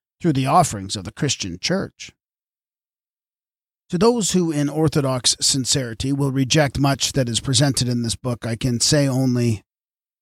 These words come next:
"Hold fast to that which is good." If your faith, your knowledge, and your conviction in regard to Christian matters serves you well, and there is no inner urge to look beyond the veil,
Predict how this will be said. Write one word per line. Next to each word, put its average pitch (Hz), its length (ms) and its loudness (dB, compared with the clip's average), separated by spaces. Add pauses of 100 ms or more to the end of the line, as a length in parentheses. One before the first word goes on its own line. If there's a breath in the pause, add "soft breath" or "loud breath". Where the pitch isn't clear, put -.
(140)
"Hold 196 320 4
fast 139 600 0 (100)
to 147 120 2
that 139 240 2
which 135 260 0
is 104 160 -4
good." 107 420 -2 (760)
If 107 160 -8
your 107 160 -6
faith, 147 560 -2
your 110 160 -4
knowledge, 135 640 4
and 107 120 -4
your 107 140 -4
conviction 127 640 2
in 117 100 0
regard 120 400 0
to 113 160 -4
Christian 127 460 0
matters 131 420 0 (220 soft breath)
serves 147 360 4
you 120 120 -2
well, 156 400 0 (480)
and 123 100 -6
there 151 120 4
is 135 120 0
no 147 220 6
inner 143 200 2
urge 156 360 2
to 131 80 -2
look 135 240 0
beyond 139 360 2
the 117 60 -2
veil, 139 480 0